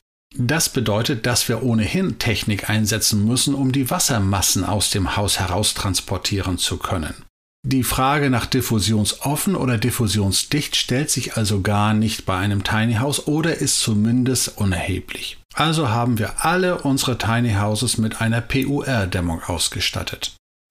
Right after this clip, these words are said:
Das straßenzugelassene Tiny House mit acht Zentimeter Dämmung, die Tiny Karte mit zehn Zentimeter Dämmung und die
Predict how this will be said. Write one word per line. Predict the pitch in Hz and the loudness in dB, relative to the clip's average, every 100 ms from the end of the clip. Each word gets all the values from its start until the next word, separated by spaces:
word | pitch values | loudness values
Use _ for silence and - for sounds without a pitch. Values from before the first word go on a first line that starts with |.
| - | -4
Das | - - | 0 0
straßenzugelassene | - 165 180 185 - 151 139 135 127 135 127 117 | 0 0 0 0 0 0 2 2 0 2 0 0
Tiny | 117 117 120 | 0 2 2
House | 101 113 107 - | 2 2 0 -2
mit | 92 - 135 | -4 -2 -2
acht | 135 - - | -2 -4 -2
Zentimeter | - 165 147 165 151 143 151 | -2 -2 -2 -2 0 0 -2
Dämmung, | 135 147 143 151 151 147 135 | -2 0 2 2 2 0 0
die | 131 117 110 | 0 0 0
Tiny | 107 113 110 104 90 | 0 2 2 0 -2
Karte | - - 110 120 120 135 | -2 0 2 0 0 0
mit | 101 - | 0 0
zehn | - 117 98 127 | 0 2 2 2
Zentimeter | - 151 135 160 156 156 147 | 2 0 0 0 0 0 -2
Dämmung | 139 156 156 160 165 | -2 -2 0 0 -4
und | - 190 214 220 - | -4 0 0 0 -4
die | 175 165 | -2 0